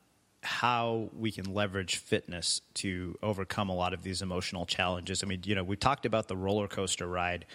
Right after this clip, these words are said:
of struggle and challenge, and it sounds like fitness has been this integral part of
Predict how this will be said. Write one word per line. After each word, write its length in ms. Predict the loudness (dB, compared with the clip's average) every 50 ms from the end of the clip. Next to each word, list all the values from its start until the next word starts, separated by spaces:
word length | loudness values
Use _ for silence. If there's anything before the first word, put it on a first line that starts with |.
| -18 -18 -18 -20 -20 -20 -4 0
of 200 | 0 2 4 4
struggle 540 | 2 4 4 4 2 2 2 0 0 0 -2 -2
and 160 | -4 -4 0
challenge, 400 | 2 4 4 4 4 2 0 0
and 80 | 0
it 80 | 0 2
sounds 240 | 4 4 4 2 2
like 140 | 0 -2 0
fitness 460 | 2 2 2 4 2 0 -2 0 0
has 120 | 0 0 0
been 200 | 0 -2 0 0
this 160 | -2 -2 -2
integral 440 | -2 0 0 2 2 2 0 -2 -2
part 560 | -4 -2 2 2 2 4 2 0 -4 -10 -16 -16 -4 0
of 460 | 2 2 2 2 0 -2 -6 -10